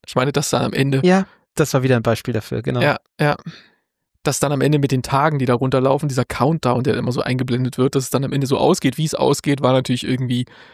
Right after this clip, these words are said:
Speaker 1: schon irgendwie fast wie geskriptet, aber, äh, da-, dadurch, dass es dann natürlich keine Bilder von dem Ende so richtig gibt oder nur so ein paar Bodycam-Shots, die aber auch nicht so richtig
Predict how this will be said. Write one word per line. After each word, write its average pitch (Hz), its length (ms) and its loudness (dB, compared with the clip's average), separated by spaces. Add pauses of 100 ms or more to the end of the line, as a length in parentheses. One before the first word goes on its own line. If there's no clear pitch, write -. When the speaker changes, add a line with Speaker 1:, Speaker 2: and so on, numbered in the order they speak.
(180)
Speaker 1:
schon 160 300 2
irgendwie 135 320 2
fast - 460 -2
wie 131 80 0
geskriptet, 151 680 -2 (460)
aber, 135 640 2 (640)
äh, 131 300 4 (1900)
da-, - 140 -8
dadurch, 143 240 -4
dass 143 200 -2
es - 80 -10
dann 139 140 2
natürlich 143 300 -4
keine 139 220 2
Bilder 170 500 4 (580)
von - 560 -4
dem 143 200 2
Ende 165 240 2
so 156 100 2
richtig 156 360 -2
gibt - 240 -2
oder 131 160 2
nur 139 180 2
so 139 80 0
ein 139 80 -2
paar 135 340 4
Bodycam-Shots, 151 1700 -2
die - 140 -2
aber 139 140 2
auch 139 40 0
nicht 147 120 0
so 139 100 0
richtig - 480 -6